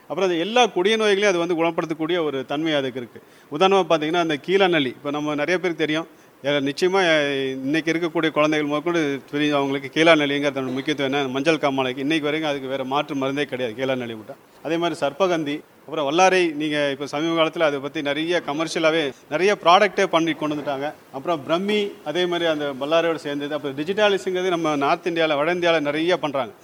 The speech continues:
ஆயிரக்கணக்கான ஏக்கர், லட்சக்கணக்கான ஏக்கர் டிஜிட்டலைஸ் பண்ணிட்டு இருக்காங்க. அப்புறம் பெரிய நெல்லி, இது நம்ம, நம்ம தொன்று தொட்டு நம்ம சங்க காலத்திலேருந்து இந்த பெரிய நெல்லி பத்தி நமக்கு தெரியும்.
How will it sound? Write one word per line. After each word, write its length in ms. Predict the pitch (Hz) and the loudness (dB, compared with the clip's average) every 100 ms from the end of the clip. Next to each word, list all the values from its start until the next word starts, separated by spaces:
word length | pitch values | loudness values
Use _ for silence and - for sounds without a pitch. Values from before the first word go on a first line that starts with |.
| - | 0
ஆயிரக்கணக்கான 640 | 143 175 170 165 156 151 | 4 4 2 -2 -2 -2
ஏக்கர், 200 | 160 165 | -2 -2
லட்சக்கணக்கான 480 | 143 165 160 156 151 | -4 -4 -4 -4 -4
ஏக்கர் 160 | 160 | -6
டிஜிட்டலைஸ் 420 | 139 135 147 139 | -8 -8 -8 -8
பண்ணிட்டு 240 | - 131 131 | -10 -12 -8
இருக்காங்க. 280 | 135 131 147 - - - | -6 -8 -10 -16 -20 -20
அப்புறம் 200 | 139 160 156 | -6 -6 -2
பெரிய 200 | 180 220 | 0 2
நெல்லி, 180 | 196 175 127 - 143 | 2 2 -4 -10 -8
இது 80 | 160 | -4
நம்ம, 160 | 156 156 147 131 135 | -2 -2 -2 -4 -8
நம்ம 180 | 135 151 139 | -8 -8 -6
தொன்று 200 | 143 175 | -4 0
தொட்டு 180 | 175 175 | 0 -2
நம்ம 140 | 160 151 | -4 -4
சங்க 160 | 143 151 165 | -4 0 4
காலத்திலேருந்து 500 | 160 156 151 165 175 | 4 2 -2 -2 -2
இந்த 100 | 151 143 | -2 -4
பெரிய 120 | 151 160 | -4 -2
நெல்லி 160 | 156 143 | -4 -4
பத்தி 140 | 147 | -6
நமக்கு 200 | 151 139 143 | -6 -6 -6
தெரியும். 260 | 143 156 | -4 -6